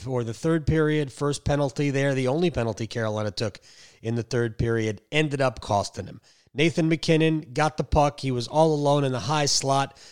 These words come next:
took a shot on net. Reimer would have had it, but Gabriel Landeskog was in front, got enough of it. It snuck through the glove of James Reimer, four oh five into the third. It was one nothing Colorado, and you can, I mean,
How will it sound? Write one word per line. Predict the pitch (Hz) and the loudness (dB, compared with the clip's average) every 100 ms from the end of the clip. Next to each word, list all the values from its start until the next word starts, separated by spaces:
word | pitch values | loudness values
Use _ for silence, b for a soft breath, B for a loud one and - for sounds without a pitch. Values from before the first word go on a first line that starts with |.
| B | B
took | 143 143 | -6 -2
a | |
shot | 131 165 151 | 0 4 4
on | 151 147 139 | 4 4 4
net. | 139 139 123 | 2 0 -2
Reimer | 135 143 151 151 | 2 2 2 2
would | 151 | 0
have | 143 | 0
had | 120 120 117 | 0 0 -2
it, | - B B B | -6 B B B
but | 117 104 | -6 2
Gabriel | 143 139 147 135 | 2 4 2 2
Landeskog | 127 127 127 - 131 123 117 | 2 0 0 -2 0 -2 0
was | 117 113 | -2 -2
in | 107 | -4
front, | - 165 151 - _ - | 0 2 2 -2 _ -6
got | 117 113 | -4 0
enough | 139 139 | 0 0
of | 139 139 | 0 -2
it. | 139 _ b b | -4 _ b b
It | 110 90 | -16 -6
snuck | - - 156 156 - | -2 0 2 0 -2
through | 151 143 | -2 0
the | 123 | -2
glove | 131 135 135 135 120 | 0 4 4 2 -2
of | 127 127 113 | 0 0 0
James | 127 123 117 | -2 -2 -2
Reimer, | 120 117 113 113 113 | -2 -2 -2 -2 -4
four | - 131 131 | -2 0 2
oh | 120 | 0
five | 117 - 117 110 107 | -2 0 2 2 0
into | 110 | -4
the | 107 | -4
third. | 90 113 110 107 - B B | -6 -4 -2 -4 -8 B B
It | 123 | -2
was | 131 127 | 0 0
one | 123 151 151 | 2 2 4
nothing | 147 143 143 | 2 2 0
Colorado, | 135 147 139 131 135 135 131 127 | -2 0 2 4 4 4 2 0
and | 131 | -2
you | 139 | -2
can, | 143 135 - b b b - | -2 -2 -6 b b b -4
I | |
mean, | 160 151 | -2 -2